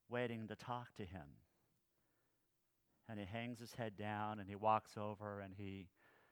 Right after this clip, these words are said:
just starts apologizing. "God, I'm sorry, I've just gotten so busy and I just keep running and running and running." And Jesus looks at him and says, "That's okay. I'm waiting for you."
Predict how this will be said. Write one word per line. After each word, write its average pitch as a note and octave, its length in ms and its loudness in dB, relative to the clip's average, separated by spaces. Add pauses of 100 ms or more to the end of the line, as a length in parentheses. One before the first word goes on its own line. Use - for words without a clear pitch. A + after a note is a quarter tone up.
(560)
just A#2 140 -4
starts A2+ 280 -2
apologizing. F#2+ 880 2 (160)
"God, G#2+ 280 -2
I'm F#2 120 -8 (100)
sorry, G#2+ 320 2
I've F#2+ 240 -4
just - 180 -12
gotten G#2+ 240 0
so A2 220 -4
busy G#2+ 480 0
and G2 140 -2 (580)
I A2 80 2
just A2+ 360 -2
keep B2+ 220 -4
running B2 400 2
and A2 160 -6
running A#2 320 4
and G2 160 -8
running." G#2+ 320 -2 (1400)
And G#2+ 100 -6
Jesus G#2+ 420 -2
looks A2+ 280 -2
at A2 120 0
him G#2+ 80 -4
and G2+ 80 -8
says, G#2 400 -4
"That's A2 240 -6
okay. A2 460 -4 (920)
I'm A2 200 2
waiting G#2 320 2 (140)
for F2 140 -12
you." D#2 160 -14